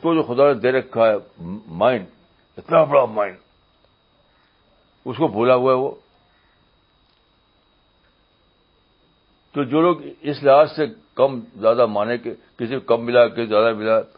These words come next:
کسی کے پاس کئی کار، کسی کے پاس ایک ہی کار ہے، یہ تو بہت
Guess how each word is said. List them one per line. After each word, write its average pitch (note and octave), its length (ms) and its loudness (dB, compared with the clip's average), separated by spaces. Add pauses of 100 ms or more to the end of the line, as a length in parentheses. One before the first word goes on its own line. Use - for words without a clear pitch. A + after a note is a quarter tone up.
(220)
کسی A#2 180 -10
کے A#2 140 -16
پاس A2+ 220 0
کئی A#2+ 140 2
کار، A2+ 280 2
کسی G#2+ 160 -8
کے G2+ 140 -14
پاس G#2+ 180 -4 (260)
ایک G2+ 200 -10
ہی B2 60 -12
کار G#2 240 -2
ہے، A2+ 100 -6 (880)
یہ D3+ 80 -10
تو G3 80 -2 (180)
بہت E3+ 240 -4